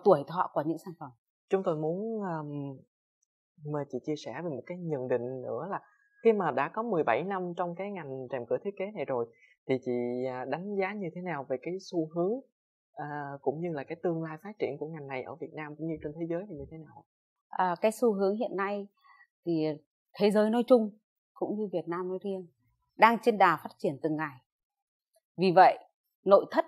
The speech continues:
Speaker 1: không thể là nhu cầu cần thiết không thể thiếu được, mà trong đó thì là có màn, có màn cửa.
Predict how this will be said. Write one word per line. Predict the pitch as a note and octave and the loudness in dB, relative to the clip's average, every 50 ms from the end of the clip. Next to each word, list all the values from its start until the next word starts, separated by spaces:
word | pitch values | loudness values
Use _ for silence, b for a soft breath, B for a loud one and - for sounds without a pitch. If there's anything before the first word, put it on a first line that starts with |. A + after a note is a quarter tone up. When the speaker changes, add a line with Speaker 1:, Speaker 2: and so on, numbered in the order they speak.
| - _ | -2 _
Speaker 1:
không | - - G3 - B3+ B3 A#3 | -20 -14 -4 0 2 2 2
thể | - G3 E3+ C#3+ - | 0 -2 -2 0 2
là | E3+ E3+ | 2 2
nhu | E3+ F#3 G#3+ G#3+ | 4 4 2 2
cầu | - G#3 F#3+ E3 | 4 4 4 4
cần | - - D#3+ D3 | 2 -2 -6 -4
thiết | - A#3 B3 A#3+ | -2 -4 -4 -4
không | - A#3+ A3+ G3 | -4 -8 -8 -8
thể | F3+ C#3+ - - | -8 -12 -6 -2
thiếu | - - F3+ | -2 -2 0
được, | G#3 G#3+ - - D#3 | -2 -6 -6 -4 -4
mà | D#3+ D#3+ | -2 4
trong | - G#3 G#3 G3 | 4 4 6 8
đó | F3+ F3 F3+ G#3 A3 - | 8 8 8 6 2 -4
thì | G3+ F3+ | -4 -4
là | D#3+ D3+ - | -4 -4 -2
có | - D#3+ | -2 -2
màn, | F3+ F#3 D#3+ - - _ _ _ - | -2 -2 -8 -8 -14 _ _ _ -2
có | F#3 F3+ | -2 0
màn | F#3 G3 F#3 E3 - | 0 -2 -8 -10 -10
cửa. | - B2+ A#2 | -12 -12 -12